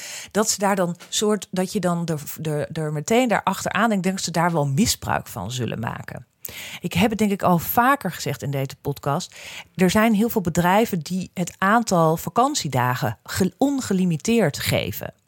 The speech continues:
Ze zeggen tegen medewerkers, eh, "Het maakt niet uit hoeveel vakantie jij neemt. Eh, I don't care. Als, dit is alleen het werk wat jij, eh, wat in jouw functie, wat bij jouw functie hoort. En ik verwacht dat jij aan het einde van het jaar of,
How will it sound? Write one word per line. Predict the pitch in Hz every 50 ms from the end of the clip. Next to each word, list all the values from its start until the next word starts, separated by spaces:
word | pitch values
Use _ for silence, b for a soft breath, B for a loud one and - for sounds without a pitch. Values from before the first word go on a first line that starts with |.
| B B B B B B
Ze | B - 196 175
zeggen | 208 240 269 - 247
tegen | - 214 196 175 170 165
medewerkers, | 170 196 220 226 202 202 196 190 190 - 185 - - B B B B B B _
eh, | - 190 170 - - _
"Het | - - -
maakt | 202 214 202
niet | 208 -
uit | - 170 160
hoeveel | - 175 - 151 139
vakantie | - - - 202 214 202 - 76
jij | 62 -
neemt. | - - - - - - - - - - _
Eh, | 175 180 - - 175 165
I | 175
don't | 170 143 139 -
care. | - 170 - - -
Als, | - 185 180 - -
dit | - 190 226 -
is | - - -
alleen | - 143 139 135 131 135 131 -
het | - - - 127 - 131
werk | 143 156 151 127 123 - -
wat | - 127 123
jij, | - 139 120 117 113 120 - -
eh, | - 127 131 131
wat | 135 131 131
in | - 135
jouw | 127 131 127
functie, | 127 - 170 180 170 - - - - -
wat | - 120 127 139 143 139
bij | 143 135 131
jouw | 120 113
functie | - - 196 196 - - 113
hoort. | 101 - 117 107 - 156 -
En | - 175 175
ik | 180
verwacht | - - 208 240 269 - -
dat | - 160
jij | - -
aan | 113 117
het | 135 -
einde | - 165 170 170 156
van | - 135 123
het | 117 -
jaar | 113 104 107 107 - -
of, | - 135 131 - -